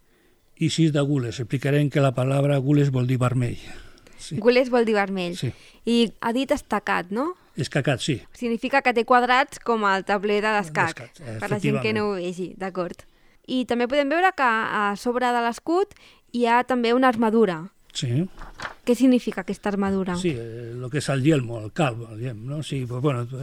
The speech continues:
Speaker 1: és també un escut de, que porta un cap de, d'infanzón o hidalgo, que vol dir que també que era de la baixa, de la baixa nobleza, sí.
Speaker 2: Dintre de les persones que aquí en la documentació podem veure que hi ha diferents persones que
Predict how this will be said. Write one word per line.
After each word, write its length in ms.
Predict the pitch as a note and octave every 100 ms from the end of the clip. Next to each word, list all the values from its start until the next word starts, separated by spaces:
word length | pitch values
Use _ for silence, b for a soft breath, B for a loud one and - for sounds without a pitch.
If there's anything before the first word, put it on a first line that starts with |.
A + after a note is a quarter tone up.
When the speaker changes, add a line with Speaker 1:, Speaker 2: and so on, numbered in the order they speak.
| C3+
Speaker 1:
és 140 | - C#3
també 300 | C#3+ C#3+ D3 C3+
un 240 | C3+ C3+
escut 440 | B2 - F3 E3
de, 180 | D3+ D3+ C3+ B2+ - B B B B -
que 140 | D3+
porta 300 | D#3 D3 D3+
un 100 | D3+
cap 280 | B2 D#3 D#3
de, 160 | D3+ D3 C#3 C3 B2 A#2+ A#2+ A2+ B B B - _ _
d'infanzón 920 | E3 D#3 D3+ C3 D3+ C#3 B2 F3 E3
o 120 | D#3 C#3+
hidalgo, 540 | C#3+ F3 D#3+ C#3+ E3
que 60 | C#3+
vol 160 | C3+
dir 120 | C3+ C#3
que 140 | C#3
també 320 | B2+ B2 B2+ B2
que 80 |
era 140 | B2+ B2
de 120 | B2
la 100 | B2
baixa, 340 | B2+ C#3 - B2+ -
de 100 | B2+
la 80 |
baixa 260 | B2+ C3 B2
nobleza, 500 | A2 G#2 G2+ - - -
sí. 240 | - G#2+ - _ _ _ _ A3
Speaker 2:
Dintre 300 | B3 C#4 D#4+
de 120 | D4
les 100 | C#4
persones 580 | - B3+ - C#4 C#4 B3
que 120 | - A3
aquí 420 | G#3+ G3 G3 A#3+
en 60 | A#3+
la 140 | A#3 A3 -
documentació 600 | G#3+ G#3 G#3+ G#3 G#3 A#3
podem 240 | A3+ A3
veure 320 | A3 A3+ B3 C#4+ B B B -
que 80 |
hi 80 | A#3
ha 60 | B3
diferents 380 | C4 C4+ B3+ B3
persones 540 | B3 - C#4+ C#4 D#4+
que 160 | - A#3+